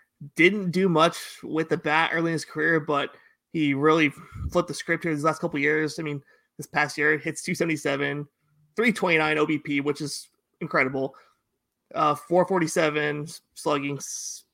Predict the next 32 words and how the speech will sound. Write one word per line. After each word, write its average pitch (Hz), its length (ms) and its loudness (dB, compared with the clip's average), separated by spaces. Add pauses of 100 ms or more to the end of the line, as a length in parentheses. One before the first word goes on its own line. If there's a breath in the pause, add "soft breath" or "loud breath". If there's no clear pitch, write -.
(340)
you 160 60 -2
know, 143 60 -2
so 156 100 -8
seven 160 260 0
seventy-six 160 420 0
O-, 143 300 -2
O 160 120 0
P 151 180 -2
S. 135 240 -2 (460 soft breath)
Hit 240 200 2
twenty-five 180 580 0
homers, 143 540 -6
and 156 300 -2 (380 soft breath)
we, 156 240 2
when 151 140 0
you, 175 100 0 (220)
when 170 120 -2
you 196 100 0
think 220 200 -2
of 160 100 4
him, 147 200 -2
you 165 80 0
don't 202 260 2
think 180 220 -4
of 151 240 0 (160)
the 143 60 -6
power. 175 320 6
You 147 140 0
just 151 160 -8
think 165 180 -4
of, 156 200 -2
"Oh, 339 220 2